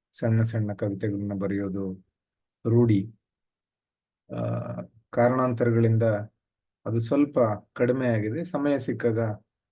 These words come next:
ಈಗ್ಲೂ ಕೂಡ ಕೆಲವೊಂದಷ್ಟನ್ನ ಬರಿತೀನಿ. ಈ ಮೊದಲು ಬರೆದಿದ್ದ, ಆ, ಕೆಲವೊಂದು ಚುಟುಕುಗಳನ್ನ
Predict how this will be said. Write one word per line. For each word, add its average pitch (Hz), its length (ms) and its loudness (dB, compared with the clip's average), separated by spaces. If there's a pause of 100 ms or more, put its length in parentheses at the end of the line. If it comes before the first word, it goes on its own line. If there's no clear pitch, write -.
(160)
ಈಗ್ಲೂ 117 300 2
ಕೂಡ 104 180 -8
ಕೆಲವೊಂದಷ್ಟನ್ನ 95 1040 -6
ಬರಿತೀನಿ. 101 540 -4 (560)
ಈ 135 140 6
ಮೊದಲು 139 380 6
ಬರೆದಿದ್ದ, 117 460 4 (880)
ಆ, 113 200 -12
ಕೆಲವೊಂದು 135 760 0
ಚುಟುಕುಗಳನ್ನ 107 720 -6